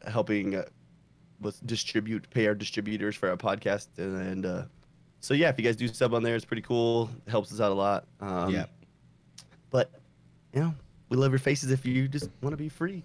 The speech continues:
Speaker 1: 'cause, you know, whatever. That's why we're here.
Speaker 2: Mm-hmm.
Speaker 1: So we love your faces all.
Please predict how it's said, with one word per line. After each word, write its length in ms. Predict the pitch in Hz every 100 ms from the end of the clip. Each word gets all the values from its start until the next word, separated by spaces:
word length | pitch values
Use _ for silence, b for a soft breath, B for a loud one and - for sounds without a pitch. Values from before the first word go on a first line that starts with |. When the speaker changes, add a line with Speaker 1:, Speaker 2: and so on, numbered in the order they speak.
| -
Speaker 1:
'cause, 240 | 135 - - -
you 80 | 120
know, 80 |
whatever. 460 | 165 139 175 151 180 - _
That's 160 | 127 139
why 60 |
we're 160 | 147 151
here. 240 | 165 170 -
Speaker 2:
Mm-hmm. 180 | 92 92 - -
Speaker 1:
So 320 | - 127 120 -
we 120 | 147
love 200 | 165 156
your 80 | 160
faces 320 | 170 165 147
all. 260 | 160 139